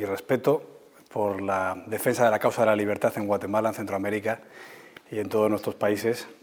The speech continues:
y, y animar a la labor que yo he conocido de primera mano en Guatemala de la Fundación Libertad y de la Escuela de Gobierno. Y estas son las causas que compartimos a ambos lados del Atlántico. Yo creo que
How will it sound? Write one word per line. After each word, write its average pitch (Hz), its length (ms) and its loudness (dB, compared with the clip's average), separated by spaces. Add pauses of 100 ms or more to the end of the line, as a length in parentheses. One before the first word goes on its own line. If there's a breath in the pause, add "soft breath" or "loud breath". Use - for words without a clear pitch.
y, 90 520 -8
y 107 120 -2
animar 107 380 8
a 113 60 10
la 107 120 8
labor 107 340 6
que 104 200 2
yo 113 120 4
he 120 60 6
conocido 110 400 2
de 107 60 0
primera 107 280 2
mano 107 180 2
en 101 60 0
Guatemala 101 420 0
de 98 80 0
la 95 80 -2
Fundación 104 440 -6
Libertad 104 400 0 (600 loud breath)
y 117 80 -6
de 107 80 0
la 104 60 4
Escuela 110 280 2
de 107 80 6
Gobierno. 107 440 4 (680 loud breath)
Y 139 120 2
estas 143 180 8
son 156 80 10
las 135 120 8
causas 127 260 2
que - 60 -12
compartimos 113 720 0
a 127 80 -6
ambos 113 200 2
lados 110 140 6
del 104 80 6
Atlántico. 101 500 0 (260)
Yo 107 180 -6
creo 110 180 0
que 101 440 -2